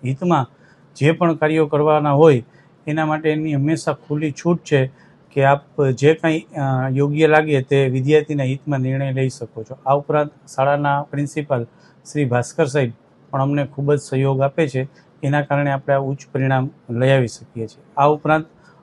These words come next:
અમારા કોમર્સ વિભાગની ટીમ ખૂબ જ સરસ અને ખૂબ જ સક્રિય છે.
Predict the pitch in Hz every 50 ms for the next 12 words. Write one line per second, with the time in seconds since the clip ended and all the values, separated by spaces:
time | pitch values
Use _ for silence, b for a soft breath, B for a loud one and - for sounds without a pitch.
0 | b - 143 139 143 143 139 135 - 143 143 147 156 156 143 - 143 135 127 143
1 | 143 143 147 143 131 131 139 143 151 151 160 165 - _ - - - 143 143 151
2 | 135 - - - 135 143 143 139 - 143 135 131 - - - 135 135 143 131 -
3 | - - 139 - - 151 151 147 139 - - 147 151 160